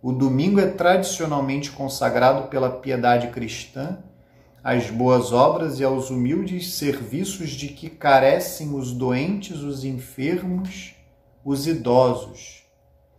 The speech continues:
Os cristãos santificarão ainda o domingo, dispensando à sua família e aos parentes o tempo e a atenção que dificilmente podem dispensar nos outros dias da semana.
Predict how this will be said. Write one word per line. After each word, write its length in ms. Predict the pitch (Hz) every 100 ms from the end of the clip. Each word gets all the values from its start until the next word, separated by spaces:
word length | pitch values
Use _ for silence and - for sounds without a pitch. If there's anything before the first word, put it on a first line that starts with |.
| _ _ -
Os 160 | 123
cristãos 680 | - 151 143 - 165 180 190
santificarão 760 | - 170 156 170 165 151 143 139
ainda 320 | 135 135 127
o 140 | 127 127
domingo, 480 | 123 120 151 175
dispensando 880 | 156 190 196 - 170 160 - 170 160
à 60 | 147
sua 260 | - 139
família 840 | - 135 123 131 196 240 254 247 - _ _ _ _ -
e 100 | 131
aos 260 | 131 127
parentes 680 | - 139 131 135 180 185 156
o 140 | 147 -
tempo 400 | 151 165 202 196
e 100 | 165
a 200 | 139 139
atenção 600 | 139 143 135 - 147 160
que 120 | 151
dificilmente 1000 | 147 214 - 208 - 160 143 147 185 -
podem 480 | - 139 139 143 135
dispensar 880 | 147 151 - 139 127 - 147 156 147
nos 140 | 127
outros 360 | 160 175 160 131
dias 240 | 123 143
da 120 | 143 151
semana. 680 | - 175 156 170 156 120